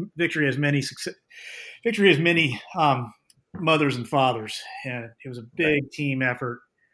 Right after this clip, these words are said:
Speaker 1: A bunch of people from diverse communities coming together to support the Clean Waterways Act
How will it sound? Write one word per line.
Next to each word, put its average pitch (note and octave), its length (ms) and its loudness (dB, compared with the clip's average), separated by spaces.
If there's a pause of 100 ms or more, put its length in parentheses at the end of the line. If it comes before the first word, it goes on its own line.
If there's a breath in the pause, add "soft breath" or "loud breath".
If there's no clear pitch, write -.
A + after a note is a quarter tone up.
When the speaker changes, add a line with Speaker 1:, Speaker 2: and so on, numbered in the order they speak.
(420)
Speaker 1:
A A#2 40 -14
bunch D3 320 -2
of D3 60 -6
people C#3+ 260 -2
from C3+ 160 -8
diverse B2+ 420 -6
communities C3 520 -8
coming B2 320 -10
together A#2+ 360 -4
to A#2+ 80 -8
support A#2+ 600 -8
the - 40 -18
Clean A#2+ 300 -10
Waterways A#2+ 560 -6
Act A2+ 380 -6